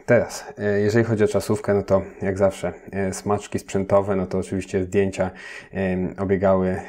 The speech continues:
em, wszystkie portale, gdzie Mathieu van der Poel miał, em, dosmaczany ten kombinezon, no bo wiadomo, liderzy klasyfikacji muszą jechać w kombinezonach, które nie są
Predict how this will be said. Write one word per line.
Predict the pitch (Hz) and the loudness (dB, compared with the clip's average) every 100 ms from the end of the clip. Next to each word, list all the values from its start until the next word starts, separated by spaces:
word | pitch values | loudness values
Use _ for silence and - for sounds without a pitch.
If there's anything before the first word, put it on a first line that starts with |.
| - - | -14 -10
em, | 92 92 | -6 -6
wszystkie | 90 - - 95 | -6 -6 -4 -2
portale, | 95 92 98 95 92 | -2 0 2 4 2
gdzie | 92 92 90 - - | -2 -4 -4 -14 -12
Mathieu | 101 95 95 98 - 92 | -6 -4 -2 -2 -2 -2
van | 95 | 0
der | 92 90 | -2 0
Poel | - 98 | 2 2
miał, | 95 87 85 - _ | 2 0 -4 -10 _
em, | 92 92 92 92 | -8 -6 -4 -2
dosmaczany | 98 92 101 95 98 95 90 | -2 -2 -4 -2 0 0 0
ten | 92 | -2
kombinezon, | - 98 92 98 92 98 | -2 -2 0 0 0 0
no | 92 | 0
bo | 87 | 0
wiadomo, | 95 98 92 | 0 0 0
liderzy | 90 90 95 95 | 0 0 0 0
klasyfikacji | 92 - 98 - 95 - | -4 -4 -6 -2 0 -2
muszą | 95 - 95 | -6 -4 -2
jechać | 92 87 | -2 -4
w | |
kombinezonach, | - 92 95 92 98 92 | -4 -2 0 2 2 0
które | - 95 92 | -4 -4 -2
nie | 95 | -2
są | 95 | -4